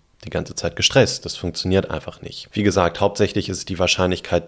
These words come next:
für Heißhunger, die du total erhöhst, wenn du andauernd zu wenig isst. Deswegen nimm dir doch mal lieber als Ziel, nicht darauf stolz zu sein, wenig zu essen,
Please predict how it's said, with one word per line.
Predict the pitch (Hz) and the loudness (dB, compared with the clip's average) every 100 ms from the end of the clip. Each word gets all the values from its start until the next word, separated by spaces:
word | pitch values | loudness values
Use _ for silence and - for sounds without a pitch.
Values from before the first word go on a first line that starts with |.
| - - | -6 -16
für | - - 90 78 - | -12 -4 0 0 2
Heißhunger, | 95 110 123 107 98 | 2 2 0 0 -2
die | 98 | -4
du | 87 90 | -8 -6
total | - 90 - - 101 110 | -6 -8 -8 -2 2 2
erhöhst, | - 95 98 98 - | 2 -2 -2 -4 -2
wenn | 87 | -4
du | 80 - | -4 -4
andauernd | 85 78 76 78 | -4 -4 -4 -4
zu | - 78 | -6 -4
wenig | 78 78 - | -6 -6 -2
isst. | 143 - - - | -2 -2 -6 -2
Deswegen | - 101 101 | 2 4 6
nimm | 135 | 6
dir | 156 | 4
doch | 123 113 | 2 2
mal | 117 104 | 2 2
lieber | 113 98 | 2 0
als | 87 - - | 0 -4 -6
Ziel, | - 110 107 - | -2 2 2 2
nicht | 92 127 - - - 98 | 2 2 2 -6 -2 0
darauf | 95 95 90 | 0 0 0
stolz | - 95 87 - | 2 0 2 -2
zu | - | -2
sein, | 82 80 82 | 0 0 0
wenig | 85 90 120 131 | 0 2 0 -2
zu | - - | -4 -2
essen, | 123 - 185 | -2 -2 -2